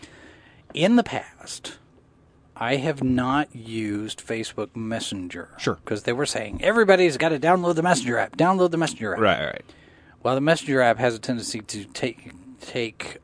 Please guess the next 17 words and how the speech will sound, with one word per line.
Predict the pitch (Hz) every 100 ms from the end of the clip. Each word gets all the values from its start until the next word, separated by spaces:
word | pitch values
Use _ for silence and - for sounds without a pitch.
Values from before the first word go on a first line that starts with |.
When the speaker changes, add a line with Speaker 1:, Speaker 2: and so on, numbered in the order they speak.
| _ _ -
Speaker 1:
all | 139 147 156 151 143 120
sorts | - 123 117 -
of | 104
information | 98 92 92 - 104
that | 90 123 143 -
Facebook | 98 - 110
doesn't | - 90 - 104
need. | 92 90 - 180
Speaker 2:
Right, | 185 123 73 80
yeah. | 80 73 - -
Speaker 1:
Except | - 160 - -
to | 123 107 - _
sell | - - 110 104
you | 98
something. | 92 92 85 101 _ _ - - -
Speaker 2:
Sure. | 156 117 - - - - _ -
Speaker 1:
And | 160 165 160 151